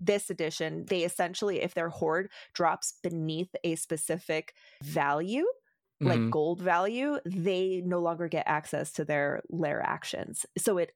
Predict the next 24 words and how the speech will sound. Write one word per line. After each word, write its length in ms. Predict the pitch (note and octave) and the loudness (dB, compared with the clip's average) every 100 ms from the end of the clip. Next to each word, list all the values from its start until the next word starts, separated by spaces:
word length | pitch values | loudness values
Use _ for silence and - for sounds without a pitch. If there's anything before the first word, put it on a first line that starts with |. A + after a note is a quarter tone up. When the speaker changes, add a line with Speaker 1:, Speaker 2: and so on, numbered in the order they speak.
| - | -2
Speaker 1:
actually 460 | F3+ - F#3+ F3+ | -2 -2 -2 0
weakens 400 | D#3 D3 C#3 C#3+ - | 0 -2 -2 -6 -4
them. 200 | - - | -6 -2
So 300 | - F3 E3 | 0 0 0
dragons 440 | F#3 F#3 A3+ A3+ | 2 0 0 0
are 120 | F3 | 0
intrinsically 720 | D#3+ D#3+ - D#3+ D#3 D#3 D3+ | 0 -4 -4 -4 -6 -4 -2
linked 440 | D3 C3+ D3+ D#3 _ | -2 -2 -4 -8 _
to 220 | - D#3 | -4 -4
their 440 | D3+ C#3+ C#3 D3 - _ - | 0 0 2 0 -4 _ -4
wealth. 520 | C#3 A2+ - - - - - - - _ _ | 2 2 0 -10 -20 -20 -20 -20 -20 _ _
And 140 | F#3 E3 - | 0 2 6
every 300 | A3 F#3 D#3+ | 6 6 -4
dragon, 640 | B2 G#2 - D#2+ F2+ F#3+ _ _ _ | 0 0 -2 -6 -6 -10 _ _ _
even 300 | G3+ G3 G#3+ | -2 0 0
the 60 | A3 | 0
benevolent 500 | G#3 G3+ F3 D#3 C#3+ | 2 2 2 0 0
ones, 460 | C#3+ C3+ D#3 D#3+ - _ _ | 0 -2 -4 -8 -14 _ _
want 400 | F3+ E3+ D3 - | 0 2 2 -2
to 520 | - D3+ C#3+ C3+ C#3+ - _ _ _ _ | -4 -2 0 -2 -6 -10 _ _ _ _
amass 460 | F3 D#3 C#3 D3+ - | 2 2 -2 -2 -4
a 80 | |
hoard. 440 | D3 - F#2+ - - _ _ _ _ _ | -2 0 0 -2 -8 _ _ _ _ _
So 460 | - G3 E3+ G3+ | 2 6 6 6